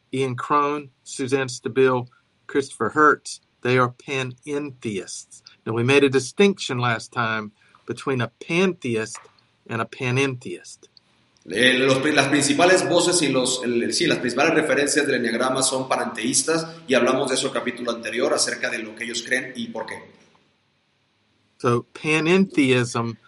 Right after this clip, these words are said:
Speaker 1: maintains that God entered into all of creation at the event of creation,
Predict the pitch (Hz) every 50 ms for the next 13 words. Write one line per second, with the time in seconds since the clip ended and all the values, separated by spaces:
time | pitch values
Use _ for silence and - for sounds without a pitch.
0 | _ _ _ _ - 120 127 131 131 131 123 123 - 135 127 127 123 123 117 117
1 | - - _ _ _ _ _ _ - 127 120 120 - - - 98 - 131 139 160
2 | 151 143 127 120 120 123 135 139 - _ _ _ _ _ - 143 143 143 139 -
3 | - 151 135 - - - 151 151 147 - - - 131 123 117 - 117 131 135 151
4 | 165 165 160 - - - 170 151 147 143 151 147 147 - - - 117 107 107 107
5 | - _ _ _ _ _ _ _ _ _ _ _ _ _ - 139 151 156 - _
6 | - - - _ 127 123 139 139 139 - 120 120 113 120 143 139 143 139 - -
7 | - _ _ - 147 156 156 - - - - 117 110 104 95 - - - - -
8 | - -